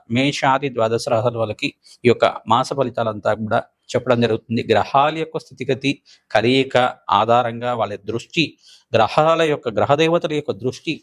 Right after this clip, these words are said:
కేంద్రం అంతా కూడా ఈ రకంగా ఉంటుంది. మేషాది ద్వాదశ రాశుల వాళ్ళకి విశేషంగా వాళ్ళ జీవితంలో అంతా కూడా మాస ఫలితాల్లో అంతా కూడా విశేషంగా శనీశ్వరుడు అంతా కూడా ఈ యొక్క, ఆ, విశ్వవసన సంవత్సరంలో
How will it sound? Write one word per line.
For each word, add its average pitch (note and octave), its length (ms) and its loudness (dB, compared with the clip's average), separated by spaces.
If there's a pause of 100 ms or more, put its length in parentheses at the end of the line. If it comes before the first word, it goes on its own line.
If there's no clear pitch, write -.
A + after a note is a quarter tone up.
(180)
కేంద్రం C#3 340 2
అంతా B2+ 240 0
కూడా A#2+ 220 -4
ఈ A2 140 -4
రకంగా B2 400 -2
ఉంటుంది. G#2 500 -6 (340)
మేషాది E3 600 2
ద్వాదశ B2 460 0
రాశుల B2 240 -2
వాళ్ళకి A2+ 420 -4 (340)
విశేషంగా D3 560 4
వాళ్ళ G#2+ 200 0
జీవితంలో C3 500 -2
అంతా A#2+ 220 -2
కూడా A2 200 -4
మాస G#2+ 340 -2
ఫలితాల్లో A2+ 460 -2
అంతా G#2+ 220 -4
కూడా G#2 260 -4 (280)
విశేషంగా C3+ 600 2 (260)
శనీశ్వరుడు D#3 600 2
అంతా B2 260 -2
కూడా A#2 280 -2 (320)
ఈ A#2+ 40 0
యొక్క, A#2 220 0 (640)
ఆ, G#2 240 4 (100)
విశ్వవసన C#3+ 500 2
సంవత్సరంలో A#2 600 -4